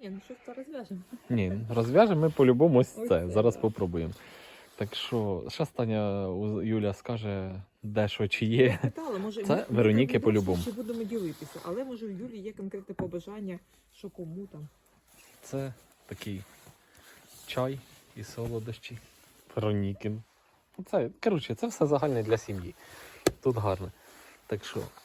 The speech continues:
Speaker 2: Ми, ми залишимо контакти Юлі в ін-, е, в
Speaker 1: Да,
Speaker 2: ю-,
Speaker 1: Юля з Харкова.
Speaker 2: Телеграм.
Speaker 1: Може, Київчані
Speaker 2: Фу.
Speaker 1: нас дивляться, е, то
Speaker 2: В Ютубі.
Speaker 1: замовляйте.
Speaker 2: Да, так що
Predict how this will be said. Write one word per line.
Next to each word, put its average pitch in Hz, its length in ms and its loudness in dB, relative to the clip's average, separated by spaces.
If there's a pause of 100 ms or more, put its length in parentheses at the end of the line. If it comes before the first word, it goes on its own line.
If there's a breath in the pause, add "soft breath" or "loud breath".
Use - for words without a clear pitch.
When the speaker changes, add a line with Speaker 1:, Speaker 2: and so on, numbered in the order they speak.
(140)
Speaker 2:
Ми, 117 440 0
ми 127 160 -2
залишимо 135 580 -6
контакти 101 460 -8
Юлі 98 340 -6
в 90 40 -10
ін-, 98 240 -10
е, 98 300 -10
в 95 80 -10
Speaker 1:
Да, 190 60 -6
Speaker 2:
ю-, 180 120 -6
Speaker 1:
Юля 269 180 -12
з - 60 -20
Харкова. 170 440 -12
Speaker 2:
Телеграм. 110 500 -2
Speaker 1:
Може, - 120 -10
Київчані - 260 -10
Speaker 2:
Фу. 190 140 0
Speaker 1:
нас 113 80 0
дивляться, 285 440 -12
е, 170 240 -12 (240)
то 180 80 -12 (320)
Speaker 2:
В - 20 -14
Ютубі. 104 420 -6
Speaker 1:
замовляйте. 165 420 -14 (480 soft breath)
Speaker 2:
Да, 101 260 -6
так 104 200 -12
що 107 480 -8